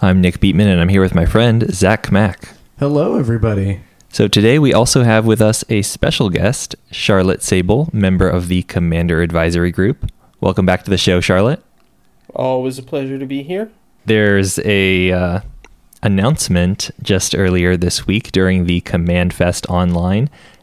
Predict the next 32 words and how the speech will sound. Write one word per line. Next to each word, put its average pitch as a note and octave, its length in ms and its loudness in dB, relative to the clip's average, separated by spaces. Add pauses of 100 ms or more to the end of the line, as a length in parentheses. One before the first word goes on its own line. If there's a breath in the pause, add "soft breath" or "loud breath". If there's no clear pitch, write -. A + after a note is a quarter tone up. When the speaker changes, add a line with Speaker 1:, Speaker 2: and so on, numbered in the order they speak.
(120 loud breath)
Speaker 1:
and F#2+ 400 0
we G2 120 2
were F#2 240 2
hoping C#3 280 0
that F2 120 -2
you, G2+ 100 0 (140)
we A2+ 100 0
could F#2+ 140 0
get A2 180 0
your G2+ 160 0
insight F#2+ 540 0
into F2+ 600 0 (300 loud breath)
the F#2+ 100 -4
decision B2 440 0
to B2 60 0
make A#2+ 260 0
this A2+ 180 -2
change A#2+ 400 0
to A#2+ 80 0
the A2+ 80 2
rules, A2+ 640 0 (440 loud breath)
um, F2+ 460 0 (460)
what, F#2+ 500 -2
how A2+ 280 2
it's G#2 120 -2
going G#2+ 220 2
to G2 140 4
affect - 440 -2
Commander F#2+ 460 2
as F2 100 0
a F2 60 -2
format, C3+ 600 -2